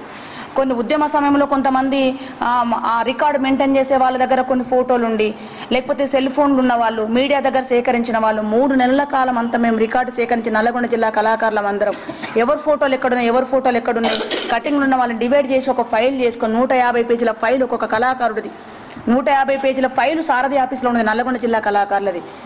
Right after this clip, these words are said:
అట్లా లేని పిల్లలకు మేము జిరాక్స్లు ఇచ్చి వాళ్ళకు పెన్ డ్రైవ్లో ప్రింట్లు ఇస్తే అవి తీసుకోరు, ఏమొస్తుందిలే, ఆ, రెండు వేల పదిహేను వందలు ఇచ్చే దానికోసం ఆఫీస్ మెట్లు ఎక్కి సారథి ఆఫీస్ దాకా పోవడం అవసరమా అని అనుకొని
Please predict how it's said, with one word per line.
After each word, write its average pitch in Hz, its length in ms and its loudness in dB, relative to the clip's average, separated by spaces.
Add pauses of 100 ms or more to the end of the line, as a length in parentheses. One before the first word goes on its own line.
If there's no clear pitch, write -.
(240)
అట్లా 262 180 -2
లేని 294 300 2
పిల్లలకు 311 400 0
మేము 277 220 4
జిరాక్స్లు 277 480 2
ఇచ్చి 269 360 2 (240)
వాళ్ళకు 262 240 0
పెన్ 262 180 0
డ్రైవ్లో 285 280 2
ప్రింట్లు 277 420 2
ఇస్తే 262 380 0 (280)
అవి 277 140 0 (280)
తీసుకోరు, 330 600 2
ఏమొస్తుందిలే, 277 840 2 (420)
ఆ, 262 180 2
రెండు 277 240 2
వేల 285 200 4
పదిహేను 269 360 2
వందలు 262 160 4
ఇచ్చే 269 160 0
దానికోసం 254 440 0
ఆఫీస్ 247 360 -2
మెట్లు 247 280 0
ఎక్కి 240 160 -2
సారథి 247 300 0
ఆఫీస్ 240 260 -2
దాకా 240 220 0
పోవడం 233 360 0
అవసరమా 226 440 0 (480)
అని 262 140 0
అనుకొని 269 640 0